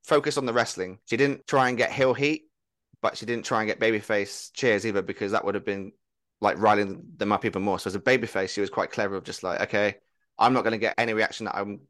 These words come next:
gonna try and get here other than heel reaction, and I'm not heel." So I love that, that she just plowed through 'em and, like, "Okay, th-, like, this crowd aren't into me,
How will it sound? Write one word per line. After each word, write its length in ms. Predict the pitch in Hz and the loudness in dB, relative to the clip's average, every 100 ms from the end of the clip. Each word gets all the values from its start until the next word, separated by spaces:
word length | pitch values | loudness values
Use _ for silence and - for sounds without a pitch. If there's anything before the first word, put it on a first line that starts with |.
| _ 113 | _ -4
gonna 140 | 98 | -2
try 240 | - 101 | 0 0
and 100 | 92 | 2
get 280 | 95 98 - | 2 0 -2
here 280 | 101 92 98 | -2 0 2
other 200 | 101 95 | 0 0
than 100 | 98 | -2
heel 220 | 90 107 98 | 0 0 2
reaction, 360 | 92 - 95 | 0 -4 -8
and 80 | 95 | -6
I'm 100 | 104 | 0
not 180 | 87 82 | 0 2
heel." 320 | 98 90 - _ _ | 2 0 -4 _ _
So 420 | - 107 101 98 - _ - | -2 2 2 0 -4 _ 2
I 120 | 113 | 4
love 200 | 110 98 | 4 0
that, 240 | 87 101 - - | -2 -4 -6 -6
that 160 | 107 | -6
she 80 | - | -2
just 180 | 98 - | -4 0
plowed 280 | 120 104 95 | 4 6 4
through 240 | 113 98 | 2 2
'em 120 | 92 | 0
and, 60 | 92 | -2
like, 260 | 92 - _ _ _ - | -6 -6 _ _ _ -6
"Okay, 200 | 123 127 | 2 4
th-, 160 | 135 131 | 4 2
like, 240 | 107 98 | -2 0
this 160 | 123 117 | 0 0
crowd 240 | 147 117 110 | 2 4 2
aren't 160 | 107 | -2
into 200 | 107 - | -6 -10
me, 220 | 101 104 | -12 -14